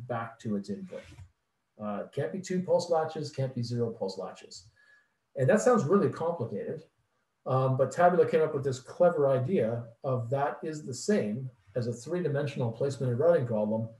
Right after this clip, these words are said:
where the third dimension is time, and turning a pulse latch on moves you one unit up in the time dimension. Uh, and then they solve that three-dimensional placement and routing problem to decide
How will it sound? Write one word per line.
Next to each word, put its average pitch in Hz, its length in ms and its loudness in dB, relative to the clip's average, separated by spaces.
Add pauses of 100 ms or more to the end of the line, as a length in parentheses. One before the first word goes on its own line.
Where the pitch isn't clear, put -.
(220)
where 123 160 4
the 120 120 0
third 180 300 2
dimension 139 380 -4
is 104 160 -6
time, 170 480 -4 (400)
and 120 200 -4
turning 170 300 0
a 131 60 0
pulse 147 360 -2
latch 120 300 -2
on 117 320 -2
moves 117 260 -2
you 113 240 -4
one 131 320 -2
unit 123 380 -4 (100)
up 104 300 -6 (280)
in 120 60 -4
the 107 80 -4
time 113 320 -6
dimension. 92 440 -10 (760)
Uh, 117 340 -6
and 135 160 0
then 143 120 0
they 139 100 2
solve 156 460 2
that 139 280 -4
three-dimensional 131 1040 -4
placement 127 320 -4
and 107 100 -2
routing 123 300 0
problem 101 460 -2 (220)
to 120 80 -6
decide 117 640 -2